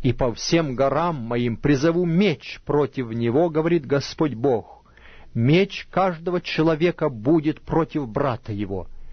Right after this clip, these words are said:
и буду судиться с ним моровою язвою и кровопролитием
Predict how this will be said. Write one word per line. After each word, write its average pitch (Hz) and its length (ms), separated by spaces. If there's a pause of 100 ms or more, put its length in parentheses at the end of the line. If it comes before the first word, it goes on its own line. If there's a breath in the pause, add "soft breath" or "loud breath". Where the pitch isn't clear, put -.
(400 soft breath)
и 135 120
буду 131 260
судиться 151 760
с - 220
ним 185 380
моровою 151 600
язвою 107 680 (260 soft breath)
и 143 80
кровопролитием 170 1200